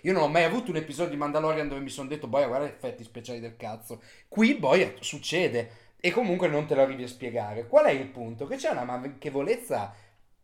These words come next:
per me criminale, in questa serie. C'è la manchevolezza di un'idea stilistica. Cioè, c'è l'idea di, di recuperare pedissequamente ogni, eh, frangente narrativo del gioco. Benissimo, perché dobbiamo fare il fanservice a chi ci ha giocato. Bene,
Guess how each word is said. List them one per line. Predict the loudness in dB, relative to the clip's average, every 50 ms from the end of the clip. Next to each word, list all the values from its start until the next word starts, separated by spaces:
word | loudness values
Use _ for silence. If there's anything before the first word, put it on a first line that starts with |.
| _ _ _ _ -20 -20 _ _
per | _ -4 0
me | 0 0 0
criminale, | -2 -4 -6 -6 -6 -6 -6 -6 -6 -6 -6 -8
in | -10 -12 -12
questa | -12 -14 -14 -14 -14
serie. | -14 -14 -14 -14 -14 -14 -12 -14 -14 -14 -16 -20 -20 -20 _ -20
C'è | _ 2 4 4
la | 4 4
manchevolezza | 0 -4 -6 -6 -6 -2 -2 -2 -2 -2 -4 -6
di | -6
un'idea | -6 -8 -8 -6 -8 -8
stilistica. | -8 -8 -10 -12 -14 -14 -12 -10 -12 -12 -12 -16 -20 -20 -20 -20 _ _ _ _ _ _ _
Cioè, | _ 0 2 2 2 0 -2 -8 -14 -18 -20 _ _ _ _ _ _ _ -18
c'è | 0 2 2 4
l'idea | 4 2 0 0 0
di, | 0 0 -2 -2 -4 -6 -10
di | -8 -6 -8 -8 -8 -10 -16 -20 -20 _ _ _ _ _ -12
recuperare | _ 2 2 2 2 2 0 2 4 6 6 6 4 2
pedissequamente | 0 -2 -2 -2 -2 -2 -2 -2 2 2 2 2 2 0 -2 0 0 2 2 2 2 4
ogni, | 4 4 4 4 2 -4 -6 -6 -6 -4 -4 -6
eh, | -6 -4 -2 -2 0 0 0 2 2 2 2 0 -2 -8 -16 -20 _
frangente | -4 -2 0 2 2 0 0 0 0 0 0 0 0
narrativo | 0 0 2 2 0 0 -2 -4 -10 -10 -6 -4 -4 -2
del | -2 -2 -4
gioco. | -4 -4 -4 -4 -4 -6 -6 -6 -6 -6
Benissimo, | -4 -2 -2 -2 -2 -2 -6 -8 -10 -10 -10 -10 -4
perché | -2 -4 -4 0 -2 -2 -2
dobbiamo | -2 -2 -4 -4 -4 -4
fare | -2 -2 0 0 0
il | -4
fanservice | -4 -4 -4 -4 -4 -2 -2 -4 -2 -4 -8 -10 -12
a | -12
chi | -12 -10
ci | -10 -10
ha | -8
giocato. | -8 -10 -10 -10 -10 -10 -10 -14 -14
Bene, | -10 -8 -6 -6 -6 -8 -12